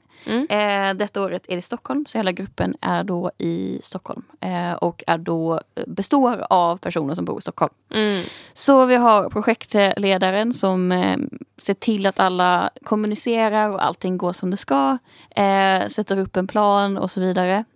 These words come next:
Speaker 2: Eh, tillsammans med då vice projektledare. Eh, och vice projektledare hjälper ju till, men ungefär samma saker som projektledaren. Sen så är det en ekonomiansvarig som ser till att det finns en budget,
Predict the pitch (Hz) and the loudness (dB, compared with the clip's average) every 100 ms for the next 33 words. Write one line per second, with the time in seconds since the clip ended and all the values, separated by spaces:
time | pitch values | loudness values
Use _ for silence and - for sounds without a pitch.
0 | - 190 185 185 190 190 185 180 175 175 | -4 0 2 2 0 -4 -4 -2 -2 -4
1 | - 180 180 180 180 233 - 233 254 277 | -4 -6 -4 -4 -4 -4 -6 -6 -2 -4
2 | - 254 240 294 - _ - - - _ | -2 -2 0 -2 -8 _ -20 -20 -20 _
3 | 240 202 196 196 190 - 196 196 190 - | -2 2 2 2 2 0 -4 -4 -6 -8
4 | 190 190 - 175 175 175 185 180 _ _ | -6 -6 -4 -2 -2 -2 -4 -6 _ _
5 | - 185 190 185 190 - 214 202 202 - | -4 -2 -2 -4 -4 -2 -2 -2 -4 -10
6 | _ - 190 180 185 190 190 180 185 - | _ -4 -2 -2 -6 -6 -4 -4 -6 -12
7 | - - - - - - _ - - - | -8 -8 -8 -14 -18 -20 _ -20 -20 -16
8 | - - 196 - - - 196 190 - - | -8 -4 -2 -2 -6 -6 -6 -4 -4 -4
9 | 196 214 _ - - - - 220 208 208 | -6 -6 _ -20 -20 -14 -2 0 0 -2
10 | 202 190 185 185 - 190 190 240 240 240 | 0 0 0 -2 -4 -2 0 2 2 2
11 | 233 233 254 - 196 196 196 196 - 185 | 2 2 -2 -2 -2 -2 -2 -4 -2 0
12 | 185 185 190 185 180 190 240 240 247 247 | -2 -4 -4 -2 -2 0 0 2 0 0
13 | - - - | -4 -6 -6